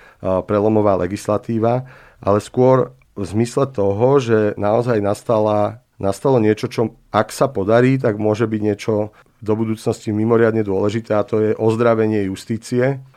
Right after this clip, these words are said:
ozdravenie v podstate všetkých, ozdravný proces v orgánoch, ktoré majú na starosti,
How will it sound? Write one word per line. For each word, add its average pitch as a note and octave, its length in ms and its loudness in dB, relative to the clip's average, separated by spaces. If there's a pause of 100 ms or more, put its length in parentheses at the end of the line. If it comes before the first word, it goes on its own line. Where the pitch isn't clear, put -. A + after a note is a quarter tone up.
ozdravenie G#2+ 800 2
v - 240 -20
podstate A2+ 320 -4
všetkých, - 800 -8
ozdravný A2 480 0
proces G#2 400 -2
v G2 80 -2
orgánoch, G#2+ 480 0
ktoré G#2 240 -2
majú G#2 320 2
na G2 160 -2
starosti, G2 720 -6